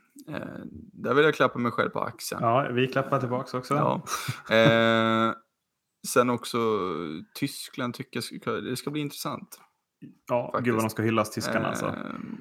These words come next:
Speaker 1: jag tycker att det kommer bli jätte, jätteintressant att se.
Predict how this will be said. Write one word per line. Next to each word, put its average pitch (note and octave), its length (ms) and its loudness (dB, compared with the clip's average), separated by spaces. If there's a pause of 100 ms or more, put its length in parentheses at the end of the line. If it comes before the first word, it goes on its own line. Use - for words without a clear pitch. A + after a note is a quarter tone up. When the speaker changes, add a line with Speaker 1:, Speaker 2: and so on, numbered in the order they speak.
Speaker 1:
jag A#2 200 0
tycker - 220 -6
att - 240 -10 (600)
det A2 200 -2
kommer A2+ 260 -6
bli A2 320 -4
jätte, A#2+ 260 -10
jätteintressant A#2+ 840 -8
att - 60 -8
se. - 260 -8